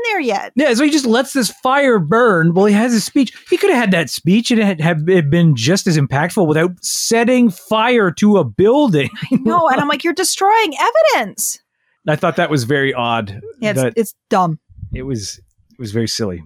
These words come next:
Speaker 2: but yeah, no, I mean, it fits the tone of
Speaker 1: But
Speaker 2: this
Speaker 1: yeah,
Speaker 2: movie
Speaker 1: so
Speaker 2: where everyone, all the firemen are insane.
Speaker 1: Yeah.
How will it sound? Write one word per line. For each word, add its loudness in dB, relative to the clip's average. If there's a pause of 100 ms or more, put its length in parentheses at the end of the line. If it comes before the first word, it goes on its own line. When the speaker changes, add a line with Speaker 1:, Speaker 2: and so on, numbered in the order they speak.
(120)
Speaker 2:
but -8 (380)
yeah, 0
no, 0
I 2
mean, 2
it 0
fits -6
the -2
tone 0 (140)
of -2
Speaker 1:
But 0
Speaker 2:
this 2
Speaker 1:
yeah, 0
Speaker 2:
movie 0
Speaker 1:
so -2
Speaker 2:
where 0
everyone, 2
all 2
the 0
firemen 2
are 2
insane. -2
Speaker 1:
Yeah. -2